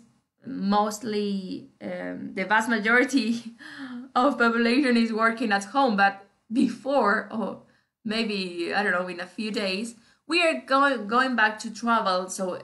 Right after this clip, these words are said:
the communi-, the commuting, so we need to travel to go to work. And what, what's going on? So every day you are going to work, you have to call your mom, say, "Hey, mom, I'm arrived."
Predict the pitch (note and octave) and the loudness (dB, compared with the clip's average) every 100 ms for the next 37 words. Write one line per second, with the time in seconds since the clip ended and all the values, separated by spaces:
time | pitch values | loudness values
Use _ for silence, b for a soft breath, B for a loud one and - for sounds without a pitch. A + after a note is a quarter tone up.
0 | - G3+ G3 G#3 G#3 A3+ D#4 B3 - - | -8 -6 -6 -6 -2 0 0 -4 -8 -8
1 | G#3 - A#2 G3 F4 - - - F#3 F#3 | -8 -4 0 0 -2 -6 -12 -10 -8 -2
2 | A#3+ C4+ C#4 D4 C#4 C#4 - A#3+ G3 F#3 | 2 4 2 0 -6 -12 -4 2 2 2
3 | F#3 A3 - _ - F3+ E3+ E3+ F3+ G3+ | -4 -6 -14 _ -12 -8 -8 -4 -4 -4
4 | C#4 A3+ F#3 F3+ F3+ - _ _ _ _ | -6 -2 2 2 2 -4 _ _ _ _
5 | _ A3 G#3+ G3+ - C4+ D4 - - - | _ 0 0 -6 -2 -2 -2 -6 -20 -4
6 | A#3 A#3 A#3 G3 F3 F3+ - A#3 C4 C#4 | -2 0 0 0 -2 -8 -2 2 2 0
7 | B3+ B3+ B3+ A#3 A3+ A3 G#3+ A3+ A#3 A3+ | -2 0 0 0 2 2 2 -2 0 -2
8 | G#3+ B3+ B3 G#3 G#3+ G#3+ G3+ G#3+ A3 G3+ | 0 2 2 -2 -4 -6 -8 -6 -2 0
9 | A3+ A#3 G3+ G3+ A3+ A#3 A3+ A3 A3 G#3+ | 0 0 -2 -4 -2 0 0 2 0 0
10 | G3+ G#3+ B3 B4 | -2 -2 -2 -4